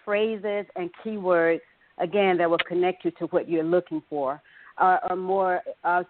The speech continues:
for positions moving forward versus where you came from, you know. So, um, uh, the best way to put together a resume now is to,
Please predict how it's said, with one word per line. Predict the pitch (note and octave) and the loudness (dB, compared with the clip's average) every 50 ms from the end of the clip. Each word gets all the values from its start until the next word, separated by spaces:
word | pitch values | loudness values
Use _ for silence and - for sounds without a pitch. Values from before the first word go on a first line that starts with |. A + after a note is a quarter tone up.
| _ | _
for | - F#3 F3 | -6 -6 -6
positions | - - F3+ F3 E3 F#3 G3 F#3+ G3 - G3 F3+ E3 D#3+ - _ | -4 -6 -8 -6 -2 -2 -2 -2 -2 -4 -6 -6 -6 -6 -10 _
moving | F3 F3+ F#3+ G3 F#3+ F#3 F3 E3+ | -4 0 2 2 4 4 2 0
forward | - - F#3+ F#3 F#3 F3 E3 D#3 D3+ D3+ - - _ _ _ _ _ _ _ _ _ - | 2 2 2 2 4 2 2 0 -4 -6 -10 -14 _ _ _ _ _ _ _ _ _ -6
versus | D#3 G3 G3 F#3 F3+ - - F3 E3 - - _ | 0 0 0 0 0 -4 -6 -8 -8 -8 -8 _
where | F#3 F3 | -4 -4
you | E3+ E3 D#3+ | -4 -4 -8
came | D#3+ - - D#3+ D3+ D3+ D3+ | -10 -8 -8 -6 -6 -6 -8
from, | - C#3+ B2+ A2 D2+ A2 C#3+ _ _ | -8 -8 -8 -8 -8 -12 -18 _ _
you | - E3+ F3 | -4 -2 0
know. | E3+ E3 F3 F3 - _ | 2 0 0 -2 -2 _
So, | F3+ D#3+ D#3 D3+ D#3 D#3 - - - - | 0 2 2 2 0 -2 -4 -6 -4 0
um, | F3 E3 D#3+ D#3 D3+ D3+ D3+ D3 C#3 D#3 D#3 - _ _ _ _ - - - - - | 0 2 2 2 0 0 -2 -4 -6 -8 -14 -18 _ _ _ _ -20 -20 -20 -4 -2
uh, | - F#3+ D#3 - - | 0 0 0 -2 -2
the | G#3 E3+ | -4 -2
best | D3 G#3+ A3 A#3+ B3+ - C4 | 0 2 2 0 0 -2 -6
way | A#3+ G#3+ G#3+ G#3 G3 F#3+ - _ - | -6 -4 -2 -2 -2 -4 -6 _ -12
to | A3 G3+ F#3+ F#3+ F#3+ _ | -8 -8 -8 -8 -8 _
put | A3 G#3+ - | -10 -10 -8
together | G3+ F3+ F#3 F#3+ F#3+ F#3 F3 F3 E3+ | -8 -6 -4 -2 -2 -2 -2 -4 -4
a | E3+ | -4
resume | E3 F3+ F3 F3+ F3+ F3+ F3 F3+ F3 E3 E3 E3 | -4 -4 -4 -4 -6 -6 -8 -6 -6 -6 -6 -6
now | E3 F3 G3 G#4 G#4 F4+ E4 D#4+ E4 D#4+ - _ _ _ _ _ _ _ | -6 -4 -4 -2 -2 -2 -4 -6 -8 -10 -14 _ _ _ _ _ _ _
is | G3+ G3+ G3+ G3+ G3 - _ - - | 0 0 0 0 -2 -8 _ -14 -6
to, | A3+ G3+ F#3 F3+ E3+ E3 D#3 | -2 0 0 0 0 -2 -6